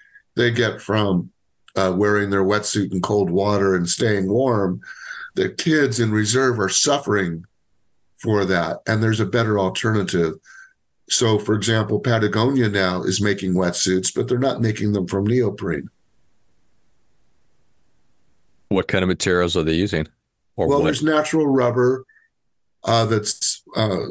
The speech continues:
Speaker 1: that's being used now, and other materials instead of neoprene include,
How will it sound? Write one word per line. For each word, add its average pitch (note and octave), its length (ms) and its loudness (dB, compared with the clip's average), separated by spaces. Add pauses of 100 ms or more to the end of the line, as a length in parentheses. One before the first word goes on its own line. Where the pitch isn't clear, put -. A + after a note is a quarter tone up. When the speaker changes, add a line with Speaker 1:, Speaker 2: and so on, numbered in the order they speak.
(120)
Speaker 1:
that's A2 360 0
being B2+ 320 2
used G#2+ 360 0
now, F#2+ 500 0 (560)
and G#2+ 640 0
other B2 220 2
materials A2+ 500 0
instead G#2+ 320 -2
of F#2+ 80 -2
neoprene G#2 460 0
include, G#2 480 -2